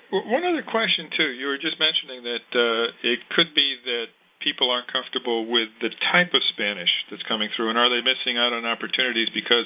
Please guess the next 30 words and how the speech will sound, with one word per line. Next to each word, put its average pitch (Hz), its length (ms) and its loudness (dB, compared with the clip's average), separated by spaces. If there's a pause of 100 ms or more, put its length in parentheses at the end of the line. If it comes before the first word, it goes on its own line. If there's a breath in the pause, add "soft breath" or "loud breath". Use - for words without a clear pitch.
of 107 240 -2
the 104 240 2 (480 loud breath)
colloquialisms, 123 880 0
the 107 160 0
accent, 120 480 -4
or 113 160 -4
something 113 400 -4 (160)
similar 127 320 0
to - 160 -6
that? 113 320 -2 (320 loud breath)
I 127 80 -4
mean, 131 160 4 (320 loud breath)
at 127 80 4
a 123 60 0 (100)
certain 185 160 -4
point, 151 240 0
are 123 80 0
we 120 80 -4
talking 131 400 -2
about 113 320 -2
bilingual, 170 480 2
or 143 80 2
are 120 80 -4
we 113 80 -2
talking 123 320 2
about 113 240 -2
multilingual 117 640 0
if 107 160 -2
we 110 160 2
have 123 160 4